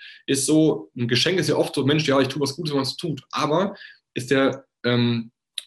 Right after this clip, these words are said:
zwei für mich Zahlen sind ganz spannend. Zum einen wirklich neunundsiebzig Prozent sehen ein Geschenk oder bereitet ihnen Freude, einen Grund zur Freude. Ich habe auch gedacht, neunundsiebzig Prozent nur, warum? Ja, wahrscheinlich einundzwanzig Prozent, äh, haben ein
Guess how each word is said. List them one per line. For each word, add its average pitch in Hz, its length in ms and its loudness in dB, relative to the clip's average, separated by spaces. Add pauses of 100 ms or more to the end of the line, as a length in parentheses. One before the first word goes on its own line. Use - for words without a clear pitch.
(120)
zwei 139 220 0
für 143 80 0
mich 143 320 -4
Zahlen 135 260 0
sind 131 120 0
ganz 117 160 0
spannend. 175 320 0
Zum 131 160 0
einen 156 280 0
wirklich 156 380 -2 (160)
neunundsiebzig 160 580 2
Prozent 147 580 -2 (120)
sehen 135 260 2
ein 131 140 0
Geschenk 151 460 0 (920)
oder 123 200 0
bereitet 123 340 -2
ihnen 135 180 0
Freude, 120 460 -2
einen 113 100 -2
Grund 143 160 2
zur 131 120 -6
Freude. - 320 -2 (300)
Ich - 300 -18
habe 123 100 2
auch 127 40 0
gedacht, 143 240 0
neunundsiebzig 151 400 2
Prozent 165 320 0
nur, 165 120 2
warum? 151 460 2 (340)
Ja, 120 160 0
wahrscheinlich 143 380 0
einundzwanzig 151 440 0
Prozent, 143 420 0
äh, 127 180 2
haben 131 320 -2
ein 120 220 -2